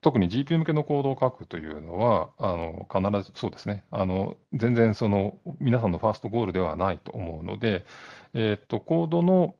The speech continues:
えー、開発にかける時間はいいんだけれども、それを特定のプロセッサー向けに、あの、最適化したりですとか、ポーティングする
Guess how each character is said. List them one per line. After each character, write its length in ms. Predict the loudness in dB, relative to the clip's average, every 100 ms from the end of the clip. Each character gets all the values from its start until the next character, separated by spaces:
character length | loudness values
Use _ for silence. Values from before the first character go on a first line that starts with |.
| -6
え 60 |
ー、 40 | 0
開 200 | 2 2
発 240 | 0 -2
に 120 | -2
か 140 | -2 -4
け 100 | -4
る 100 | -6
時 120 | -8
間 220 | -6 -4
は 120 | -2
い 40 | -2
い 40 |
ん 60 | -2
だ 120 | -4
け 100 | -8
れ 80 | -4
ど 100 | -2
も、 200 | 0 -2
そ 120 | -2
れ 80 | -2
を 120 | -2
特 220 | -2 -4
定 120 | 0
の 100 | 0
プ 120 | 0 -2
ロ 80 |
セ 140 | -2 -4
ッ 20 |
サ 200 | 0 0
ー 20 |
向 120 | 0 -2
け 160 | -2
に、 300 | 0 0 -2 -2
あ 200 | 0 0
の、 200 | 0 -2
最 160 | -2
適 160 | -4 -4
化 100 | -4
し 80 | -2
た 120 | -4
り 80 | -4
で 80 | -6
す 120 | -10
と 100 | -10
か、 260 | -2 0 0
ポ 140 | -2
ー 20 |
テ 80 | -2
ィ 40 | -2
ン 20 |
グ 60 | -4
す 120 | -4
る 160 | -6